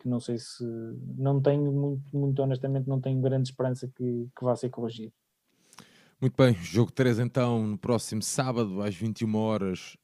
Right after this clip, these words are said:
Speaker 2: ah, no pavilhão, ah, João Rocha. O Santiago não está assim com grande esperança. Bem, vamos acreditar que, hum, Benfica vai ganhar ao João Rocha. Bom, é, o que nos resta é acreditar.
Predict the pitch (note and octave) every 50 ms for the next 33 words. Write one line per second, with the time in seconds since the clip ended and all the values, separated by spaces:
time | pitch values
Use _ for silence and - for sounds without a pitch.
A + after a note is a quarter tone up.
0 | _ - G2 G2 F#2+ F#2 F2+ F2 F2+ F2+ F#2+ G2+ G#2+ A2 G#2+ G#2 G2+ G2+ G2+ F#2
1 | - _ - B2 A#2+ G#2 G2 G#2+ A2+ A2 G#2+ G#2 G2+ G2 F#2 F2 F#2 F2+ E2 E2
2 | D#2+ D#2 D#2+ E2+ D#2 E2 G#2+ A2+ A2 G#2+ A#2 D#3 D#3+ E3 - - E3+ D#3+ - -
3 | _ _ - - - - - _ _ _ _ - - - - G2+ F#2 - A2 G#2
4 | G2+ G2 E2+ D2+ D#2 E2+ F2 E2+ E2 D2 - - - - _ _ - - - -
5 | - - - D#2+ E2+ F2 F2 - - - F#2 F2+ - - A2 G#2 F#2 - A2+ A#2
6 | A#2 B2 B2+ B2 - - F#3+ G3 G#3+ G#3 G3 - A3+ A3 G#3+ _ _ _ _ _
7 | _ - F#2+ E2+ E2+ G2+ - _ _ F2+ F2+ F2 E2+ E2 F2 - F2 F2 E2 D#2
8 | - E2 D#2+ D#2+ D#2+ - _ _ _ _ _ - F2+ F2 F2 F2 E2+ D#2+ D#2+ F2
9 | F2+ F2+ F2+ F2 F2 - - - - - F#2 F#2+ - - F#2 - G2+ F#2 G2 G2
10 | F#2 G2+ G2+ G2+ G2+ G2 G#2+ G2+ A#2+ C#3 B2+ A#2 B2+ C3 C3+ - - C#3+ - _
11 | _ _ _ _ _ _ _ _ _ _ _ _ _ _ _ _ _ _ _ _
12 | _ _ _ _ _ _ _ _ _ _ - G2 G2+ A#2 B2 _ _ _ - E2
13 | E2 E2 D#2 D#2+ D#2+ E2+ - - G#2 G2+ F2+ F#2+ A#2+ B2 A#2 - - C3 B2+ B2
14 | B2 B2 - B2 B2 A#2 A#2 - - G2+ F#2